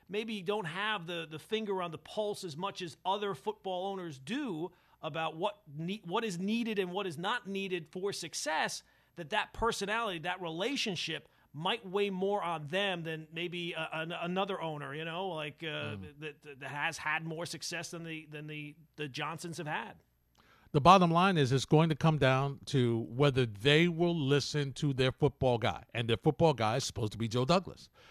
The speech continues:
Speaker 2: So if they listen to their football guy and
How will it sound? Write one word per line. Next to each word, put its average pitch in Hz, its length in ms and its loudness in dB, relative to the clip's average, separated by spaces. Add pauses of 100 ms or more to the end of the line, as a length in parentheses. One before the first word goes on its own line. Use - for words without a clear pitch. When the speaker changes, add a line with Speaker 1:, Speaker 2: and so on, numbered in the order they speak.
(160)
Speaker 2:
So 131 280 4 (180)
if 120 160 0
they 180 160 8
listen 185 580 8
to 202 180 4
their 175 180 6
football 147 460 8
guy 98 440 -2 (160)
and 131 340 2